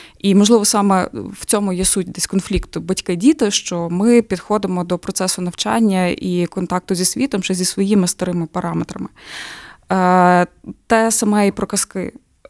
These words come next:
е, що оці нові канали отримання інформації, е,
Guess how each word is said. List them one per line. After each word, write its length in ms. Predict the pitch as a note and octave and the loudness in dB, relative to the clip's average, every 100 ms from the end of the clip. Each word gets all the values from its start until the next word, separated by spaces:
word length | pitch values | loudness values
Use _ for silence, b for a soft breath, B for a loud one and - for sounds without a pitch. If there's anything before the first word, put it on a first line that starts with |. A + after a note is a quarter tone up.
| G3 | -10
е, 600 | F3+ F3+ E3+ E3+ F3 - | -6 -2 -2 -2 -2 -2
що 760 | - - - F#3+ F3+ F3 E3+ - - _ - | -4 -4 -4 0 2 4 2 0 -8 _ -4
оці 240 | G3+ - | 0 2
нові 260 | G3+ G#3+ G#3+ | 4 4 2
канали 580 | - F#3+ F#3+ E3+ D#3+ - _ _ | 2 2 4 4 2 -2 _ _
отримання 400 | F#3+ G3 E3+ E3 | -4 -2 -2 -2
інформації, 760 | D#3+ - G3 B3+ - - G3+ F#3+ B B B - | -2 -2 2 2 2 0 -2 -4 B B B -6
е, 240 | F3+ F3 | -2 -2